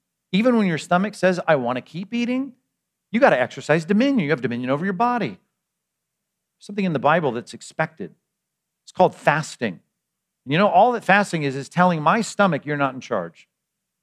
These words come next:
I wanna eat, but I'm not gonna eat." Because I'm exercising dominion over this thing right here, which comes even before my room and my wallet, my body. My body says, "I want a Snickers bar right now." I'm gonna say to my body,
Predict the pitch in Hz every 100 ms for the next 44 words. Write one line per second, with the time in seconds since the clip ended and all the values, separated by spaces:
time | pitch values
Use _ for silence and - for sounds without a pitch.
0 | _ _ - 123 127 202 202 151 160 139
1 | 143 139 135 113 107 95 _ _ _ _
2 | - 156 156 170 214 202 202 185 180 147
3 | 156 135 151 175 135 135 147 139 147 208
4 | - 196 190 180 165 165 - - 170 -
5 | 196 233 196 226 190 156 196 185 151 123
6 | 107 139 214 160 110 147 131 113 98 131
7 | 156 98 - - _ - 113 82 - 139
8 | 196 92 - _ _ _ _ _ - 107
9 | 165 233 180 135 135 131 139 135 - 214
10 | 240 160 - 120 107 101 95 104 139 202
11 | - - 214 254 202 - 190 185 175 160
12 | 160 214 170 180